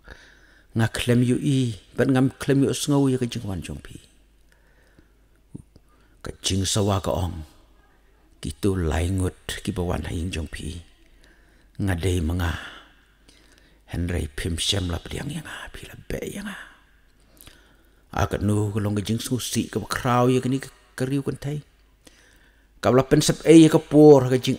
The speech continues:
I T ye le de ho blai. Henry, ka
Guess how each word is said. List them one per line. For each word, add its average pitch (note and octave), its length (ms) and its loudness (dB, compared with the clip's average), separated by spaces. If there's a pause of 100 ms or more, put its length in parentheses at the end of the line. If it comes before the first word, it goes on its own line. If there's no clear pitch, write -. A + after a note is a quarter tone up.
I B2 160 -6
T D#3 240 -6
ye A2 240 -4
le G2+ 80 -6
de G#2 240 -4
ho F2 160 -10
blai. G2+ 300 -14 (1700)
Henry, F2 640 -10 (880)
ka - 80 -14